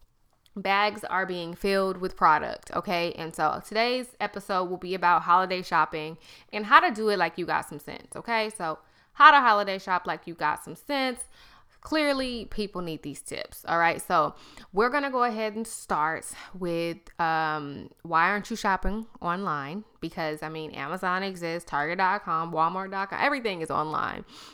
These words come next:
And I know that the P S five came out and a lot of people want that.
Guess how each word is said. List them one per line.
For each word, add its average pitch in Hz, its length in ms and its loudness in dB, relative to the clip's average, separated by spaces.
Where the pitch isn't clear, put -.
And 196 140 -2
I 180 80 2
know 180 260 0
that 175 220 -6
the 175 40 -6
P 165 220 -6
S 147 160 -8
five 208 320 2
came 185 240 -14
out 160 160 -8
and 165 100 -12
a 156 40 -8
lot 151 160 0
of - 60 -14
people 156 240 -6
want 156 340 -6
that. 196 420 4